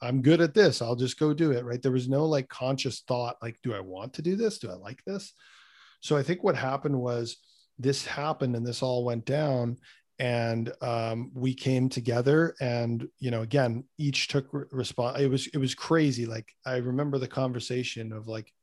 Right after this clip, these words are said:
I kinda said my piece and I was like, "I know I need to work on this, this, and this, and I'm gonna do the work." And then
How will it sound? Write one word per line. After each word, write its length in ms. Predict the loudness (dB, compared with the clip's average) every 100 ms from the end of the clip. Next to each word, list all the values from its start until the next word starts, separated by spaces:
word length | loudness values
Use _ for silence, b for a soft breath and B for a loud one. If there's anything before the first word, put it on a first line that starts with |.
| b b b b b -2
I 160 | 0 2
kinda 240 | 4 4
said 260 | 6 4 6
my 220 | 4 4
piece 400 | 4 2 2 0
and 80 | -2
I 80 |
was 100 | -4
like, 120 | -6 -4
"I 20 |
know 200 | 0 0
I 80 | 4
need 220 | 4 4
to 80 | 4
work 220 | 4 6
on 160 | 4 4
this, 220 | 2 2
this, 200 | 2 4
and 80 | 4
this, 220 | 2 2
and 80 | -2
I'm 120 | -2
gonna 160 | 0 -2
do 120 | 0
the 100 | 0
work." 300 | 0 0 0
And 100 | -2
then 140 | -4